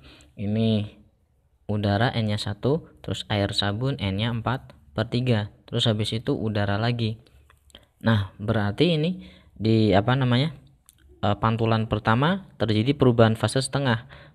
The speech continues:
Nah, yang kedua ini terjadi perubahan fase, yang ini tidak terjadi perubahan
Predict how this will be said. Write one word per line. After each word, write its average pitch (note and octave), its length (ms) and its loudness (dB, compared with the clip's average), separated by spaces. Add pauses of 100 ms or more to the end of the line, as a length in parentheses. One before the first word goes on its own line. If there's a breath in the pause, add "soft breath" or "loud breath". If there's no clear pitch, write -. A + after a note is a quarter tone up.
Nah, G2 160 2
yang G2+ 160 2
kedua G#2+ 560 2 (1400)
ini C#3 240 -2
terjadi A#2 400 2
perubahan G#2 400 2
fase, A2 160 -2
yang C#3 160 2
ini D3 160 2
tidak B2 320 2
terjadi A#2 320 2
perubahan B2 560 2